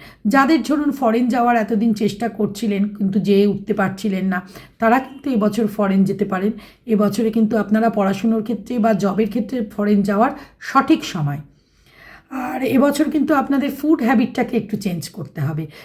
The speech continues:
কারণ আপনারা খুব বাইরের খাবার খেতে ভালোবাসেন, সেখানটা কিন্তু আপনাদের বর্জন করে আপ-, না চললে পরে কিন্তু আপনাদের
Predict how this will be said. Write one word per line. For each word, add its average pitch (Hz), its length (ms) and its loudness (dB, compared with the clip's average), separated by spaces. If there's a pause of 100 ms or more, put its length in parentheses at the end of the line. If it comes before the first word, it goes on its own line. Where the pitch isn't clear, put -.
কারণ 285 240 2
আপনারা 269 340 0
খুব 233 200 -2
বাইরের 214 360 2
খাবার 226 260 2
খেতে 220 260 -6
ভালোবাসেন, 196 680 -2 (220)
সেখানটা 269 440 0
কিন্তু 254 340 2
আপনাদের 214 460 4
বর্জন 190 460 0
করে 202 280 0 (280)
আপ-, 196 200 -4
না 196 440 4
চললে 208 260 4
পরে 202 260 0
কিন্তু 196 420 2 (220)
আপনাদের 190 480 0